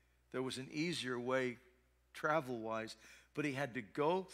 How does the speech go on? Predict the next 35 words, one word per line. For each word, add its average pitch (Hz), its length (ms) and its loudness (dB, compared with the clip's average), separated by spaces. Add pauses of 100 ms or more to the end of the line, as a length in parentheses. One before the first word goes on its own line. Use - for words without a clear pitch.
through 160 180 0
Samaria 131 640 0
because 123 400 -6
there 123 100 -4
was 120 160 -8
a 123 80 -6
divine 131 400 -2
appointment 131 580 -8
waiting 131 300 -6
for 131 260 -6
him - 100 -8 (320)
at 139 140 0
a 135 80 0
well. 135 480 -2 (800)
And 143 140 0
he 165 80 4
meets 202 260 4
a 175 60 8
woman 220 400 6
at 196 240 2
the 170 80 2
well, 156 580 4 (840)
and 139 160 0
the 135 100 2
woman 190 580 2 (360)
is 170 340 2 (1600)
been 151 300 2
married 170 400 6 (160)
five 196 400 10
times. 135 580 -2 (460)
All 196 240 6
of 185 80 4
her 170 100 2
marriages 151 640 2
has 127 160 -6